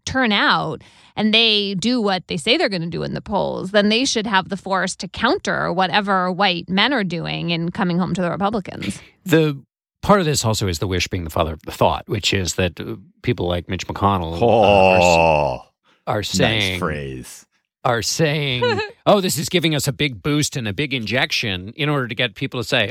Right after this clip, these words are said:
Speaker 2: "Oh, I've gotten a boost. <laughs> I've been injected." So, you know, that's a familiar game.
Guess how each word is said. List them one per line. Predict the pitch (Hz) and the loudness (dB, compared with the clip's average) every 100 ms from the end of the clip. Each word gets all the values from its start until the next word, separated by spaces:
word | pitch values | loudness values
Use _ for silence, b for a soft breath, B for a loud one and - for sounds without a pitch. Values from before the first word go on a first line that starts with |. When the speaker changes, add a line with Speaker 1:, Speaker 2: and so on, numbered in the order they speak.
| - | 4
Speaker 2:
"Oh, | 269 196 | 2 4
I've | 175 | 0
gotten | 196 214 | 0 -2
a | 190 | 0
boost. | 185 196 - | 0 0 0
<laughs> | |
I've | 220 143 | -2 0
been | 208 | 0
injected." | 208 156 170 - 98 90 | 0 0 0 -2 -10 -2
So, | 160 | 0
you | 147 160 | 0 0
know, | 147 | 2
that's | 151 156 | 2 2
a | 170 | -4
familiar | 143 113 92 92 82 | -4 -4 -4 -4 -6
game. | 90 87 82 | -4 -6 -6